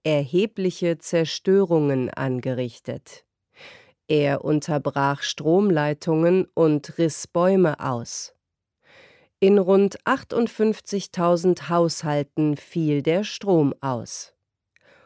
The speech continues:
Hunderte Flüge wurden gestrichen. Auch viele Züge standen still.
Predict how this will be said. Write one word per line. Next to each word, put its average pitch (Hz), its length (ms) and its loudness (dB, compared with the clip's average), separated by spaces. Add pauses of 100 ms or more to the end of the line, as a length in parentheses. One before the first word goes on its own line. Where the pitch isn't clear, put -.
(180)
Hunderte 139 540 0
Flüge 175 680 -2
wurden 131 480 -2
gestrichen. 139 840 -6 (880)
Auch 190 460 0
viele 254 420 0
Züge 175 560 -2
standen 135 680 -6
still. 139 500 -6